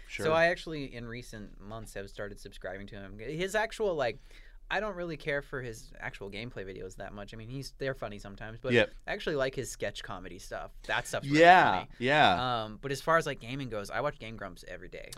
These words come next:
Speaker 1: Like, it's
Speaker 2: Oh,
Speaker 1: part of my
Speaker 2: same.
Speaker 1: routine.
Speaker 2: Same, yeah.
Speaker 1: Mostly, be-, like, and it is my favorite Let's Play channel, but because I've been following Aaron since, like, the early Newgrounds days,
Speaker 2: Right,
Speaker 1: like,
Speaker 2: right,
Speaker 1: like,
Speaker 2: when he was
Speaker 1: the,
Speaker 2: Eagle
Speaker 1: all of
Speaker 2: Raptor.
Speaker 1: his early,
Speaker 2: Yeah.
Speaker 1: early stuff, like, you know, like, Dragon Ball Z in a nutshell, like, that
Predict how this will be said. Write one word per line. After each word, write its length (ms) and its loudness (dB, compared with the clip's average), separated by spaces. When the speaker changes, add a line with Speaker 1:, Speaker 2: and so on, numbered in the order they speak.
Speaker 1:
Like, 160 -2
it's 60 8
Speaker 2:
Oh, 120 12
Speaker 1:
part 120 8
of 60 6
my 80 4
Speaker 2:
same. 100 0
Speaker 1:
routine. 400 -8
Speaker 2:
Same, 440 4
yeah. 220 0
Speaker 1:
Mostly, 380 -4
be-, 180 -10
like, 300 -4
and 140 -6
it 220 -6
is 200 -4
my 120 -6
favorite 260 -4
Let's 180 -8
Play 180 -10
channel, 300 -10
but 120 -10
because 280 -10
I've 140 -10
been 180 -12
following 420 -10
Aaron 260 -12
since, 320 -14
like, 200 -10
the 180 -14
early 440 -10
Newgrounds 560 -12
days, 360 -8
Speaker 2:
Right, 300 0
Speaker 1:
like, 20 -4
Speaker 2:
right, 180 0
Speaker 1:
like, 120 -4
Speaker 2:
when 80 -6
he 60 -4
was 100 -6
Speaker 1:
the, 60 -4
Speaker 2:
Eagle 140 -2
Speaker 1:
all 220 4
of 60 0
Speaker 2:
Raptor. 20 -4
Speaker 1:
his 120 -8
early, 280 -6
Speaker 2:
Yeah. 60 -6
Speaker 1:
early 240 -8
stuff, 400 -10
like, 260 -12
you 100 -16
know, 100 -14
like, 300 -14
Dragon 180 -12
Ball 180 -12
Z 320 -16
in 100 -16
a 20 -14
nutshell, 580 -12
like, 220 -8
that 100 -16